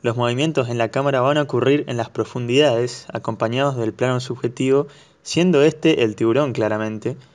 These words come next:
En cambio, la mayoría o la totalidad de las escenas de las personas en el agua van a ser estáticas o planos fijos.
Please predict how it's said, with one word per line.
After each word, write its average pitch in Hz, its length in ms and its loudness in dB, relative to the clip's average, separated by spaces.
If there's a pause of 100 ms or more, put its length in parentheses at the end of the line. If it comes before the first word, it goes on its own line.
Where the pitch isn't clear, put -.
(720)
En 135 220 0
cambio, 143 480 2 (640)
la 120 140 0
mayoría 131 440 4
o 139 60 4
la 117 100 4
totalidad 120 540 2
de 131 80 0
las 113 240 -2
escenas 123 640 -6 (100)
de 107 120 -6
las 104 120 -6
personas 117 640 -2
en 107 140 -10
el 104 100 -8
agua 107 380 -2 (640)
van 127 120 2
a 123 60 0
ser 131 180 -2
estáticas 131 840 -2 (440)
o - 120 -6
planos 120 320 -2
fijos. 113 460 -12